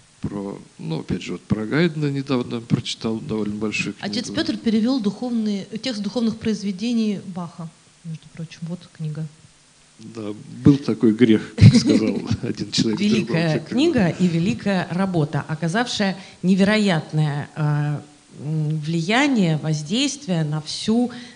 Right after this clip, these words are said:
Speaker 3: на вс-, на всю, на всё функционирование музыки Баха в России, на то, как она исполняется,
Speaker 1: Спасибо,
Speaker 3: как звучит
Speaker 1: спасибо.
Speaker 3: и как её можно воспринимать.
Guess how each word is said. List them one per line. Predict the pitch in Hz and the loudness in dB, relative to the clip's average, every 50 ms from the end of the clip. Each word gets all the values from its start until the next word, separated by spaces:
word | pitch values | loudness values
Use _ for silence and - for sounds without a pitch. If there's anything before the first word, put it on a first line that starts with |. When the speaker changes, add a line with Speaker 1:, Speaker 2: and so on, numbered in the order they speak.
| - - | -10 -10
Speaker 3:
на | 156 | -8
вс-, | 156 - - - - - - | -8 -6 -6 -6 -8 -8 -4
на | 185 185 185 | -2 -2 0
всю, | 185 185 - - - - 214 220 226 226 226 214 214 214 202 - - | 0 -2 -8 -8 -6 -2 0 0 2 2 4 4 4 4 2 0 -2
на | 175 170 | -6 -6
всё | 165 - 233 | -4 -4 -2
функционирование | 202 214 190 180 - - - 180 185 190 190 214 226 208 202 180 185 175 170 165 165 160 156 156 - - - - - - - - - | 0 0 0 0 -2 -4 -4 0 2 2 4 4 4 2 2 0 0 0 0 0 0 -2 -2 -6 -8 -14 -18 -20 -20 -20 -20 -10 -2
музыки | 190 190 190 185 185 170 | 0 0 0 0 -2 -4
Баха | 160 175 202 226 226 - 190 185 165 - - | -2 0 0 0 0 0 0 0 0 -2 -4
в | 156 156 | -4 -2
России, | 190 196 185 185 - - - 196 170 143 | 0 0 0 0 -2 -4 -2 -2 0 0
на | 139 147 139 | -2 -2 -4
то, | 143 180 170 | -2 -4 -4
как | 170 165 160 | -4 -4 -4
она | 175 165 160 156 147 | -2 -2 -2 -2 -2
исполняется, | 147 - - 160 165 170 214 262 285 262 247 - - 175 160 | -4 -6 -4 -2 0 0 2 2 2 0 0 -2 -4 -4 -2
Speaker 1:
Спасибо, | - 143 - - - - - - | -2 -4 -4 -4 -6 -4 -4 -2
Speaker 3:
как | - 196 190 180 | 0 0 0 0
звучит | 170 160 160 170 180 185 - - 285 302 208 | 0 -2 0 0 0 -2 0 0 -2 -2 -2
Speaker 1:
спасибо. | 202 196 | -4 -6
Speaker 3:
и | 170 | -2
как | - 226 220 220 | -2 -2 0 2
её | 226 202 202 190 | 2 2 4 4
можно | 185 196 220 220 208 214 208 | 4 4 4 4 4 2 2
воспринимать. | 190 196 190 190 - - - 202 196 196 196 190 170 147 117 - - | 2 2 -2 -2 4 4 6 6 6 2 2 2 0 -2 -4 -6 -10